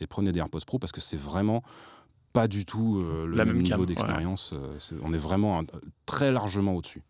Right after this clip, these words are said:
Speaker 2: Alors, ce podcast sera diffusé, je pense, autour du treize novembre. Est-ce que le test sera en ligne à ce moment-là ?
Speaker 1: Alors, je l'espère.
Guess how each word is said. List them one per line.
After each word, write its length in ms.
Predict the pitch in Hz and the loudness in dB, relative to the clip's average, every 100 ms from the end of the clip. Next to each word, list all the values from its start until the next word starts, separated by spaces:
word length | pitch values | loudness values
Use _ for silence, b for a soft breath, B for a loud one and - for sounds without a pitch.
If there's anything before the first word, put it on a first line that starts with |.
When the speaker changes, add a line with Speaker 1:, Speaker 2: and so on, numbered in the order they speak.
| - | -2
Speaker 2:
Alors, 160 | 127 120 | 2 2
ce 100 | 139 | 2
podcast 340 | 139 - 151 | 2 2 2
sera 200 | - 120 | 2 2
diffusé, 360 | 123 120 135 135 | 2 0 2 2
je 100 | 131 - | 0 0
pense, 240 | 131 127 131 | 0 2 0
autour 320 | - 143 127 | 2 2 2
du 400 | 127 131 131 131 | 2 2 2 2
treize 300 | - 131 131 | 2 2 4
novembre. 480 | 135 131 156 165 135 | 4 4 4 4 2
Est-ce 140 | - | 0
que 100 | - | 0
le 160 | 127 127 | 2 2
test 240 | 139 - | -2 0
sera 180 | 127 120 | 0 4
en 60 | 123 | 4
ligne 140 | 135 | 4
à 40 | 123 | 2
ce 80 | 123 | 0
moment-là ? 240 | 127 180 - - | 0 -2 -6 2
Speaker 1:
Alors, 320 | 110 110 92 - | 6 6 4 4
je 160 | 98 | 8
l'espère. 480 | 135 135 - 170 220 | 10 10 6 6 8